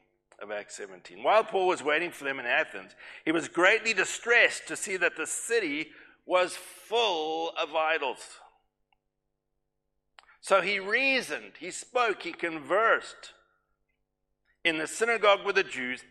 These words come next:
and the God-fearing Greeks, as well as in the marketplace day by day with those who happened to be there.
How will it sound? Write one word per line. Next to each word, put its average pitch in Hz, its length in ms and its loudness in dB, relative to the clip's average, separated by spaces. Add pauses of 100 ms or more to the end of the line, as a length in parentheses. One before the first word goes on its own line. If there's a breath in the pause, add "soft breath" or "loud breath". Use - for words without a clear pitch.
and 226 240 4
the 220 80 2
God-fearing 180 640 0
Greeks, 110 540 -14 (420 loud breath)
as 151 180 -2
well 214 220 2
as 208 160 2
in 180 120 -2
the 170 80 2
marketplace 160 1080 2
day 190 280 4
by 185 220 6
day 120 400 -2 (260 loud breath)
with 143 240 -4
those 180 500 4
who 180 160 -2
happened 175 560 -2
to 185 120 -6
be 180 240 -8
there. 120 240 -4